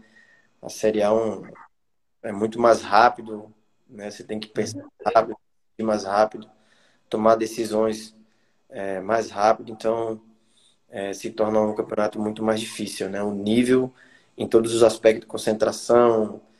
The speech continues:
né, nível técnico, tem que estar no, no, no mais alto nível, né?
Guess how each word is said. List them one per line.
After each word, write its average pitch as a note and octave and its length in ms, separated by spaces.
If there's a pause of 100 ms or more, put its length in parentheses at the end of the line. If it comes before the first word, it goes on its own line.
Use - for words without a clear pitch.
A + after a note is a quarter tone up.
(280)
né, G#2+ 160
nível A2 300
técnico, A2+ 840 (640)
tem A2+ 140
que G2+ 100
estar A2 280
no, A2+ 180
no, G#2 640
no G#2+ 120
mais G#2+ 440
alto A#2+ 380
nível, G2+ 340
né? G2 200